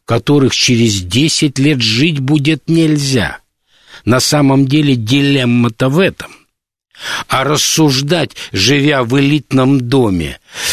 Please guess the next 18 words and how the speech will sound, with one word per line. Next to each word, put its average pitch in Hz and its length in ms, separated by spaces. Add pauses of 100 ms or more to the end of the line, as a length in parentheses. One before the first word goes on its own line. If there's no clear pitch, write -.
(120)
э, 113 880
каково 147 500
мне 135 220
будет 127 320
смотреть 131 520
вот 120 200
на 131 180
эту 123 220
панораму, 120 680 (240)
а 110 140
не 120 160
на 131 160
эту 220 300
панораму, 87 680 (320)
это, 135 320
знаете, 107 600
нечто 90 460
другое. 113 480